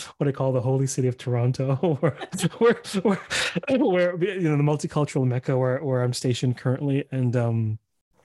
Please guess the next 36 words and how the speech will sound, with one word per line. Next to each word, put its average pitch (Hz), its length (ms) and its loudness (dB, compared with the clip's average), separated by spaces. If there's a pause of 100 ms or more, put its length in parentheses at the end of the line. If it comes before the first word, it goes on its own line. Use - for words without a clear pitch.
(280)
a-, 139 160 -2
and 131 160 0
he's, 120 280 -2
he's, - 340 -4
he's, 127 280 0
he's, 131 380 0
he, 151 160 -4
he 147 140 -6
was 131 100 0
interviewing 131 360 0
top 123 340 -6
yogis 120 340 0
in 113 80 -2
Toronto 117 560 0 (580)
last 117 300 0
week, 180 200 -2
and 131 100 2
he, 113 60 -4 (200)
he - 140 -6
wanted 143 260 2
to 180 80 -4
include 151 420 0
me. 131 120 0
And 110 100 0
he 117 40 -2
goes, 120 200 -2
he, - 100 -8
he 143 180 0
goes, 120 180 0
"I 113 80 -8
know 147 100 -2
you're 165 160 2
primarily 131 400 0
not 123 180 0
an 113 80 -4
asana 120 520 -2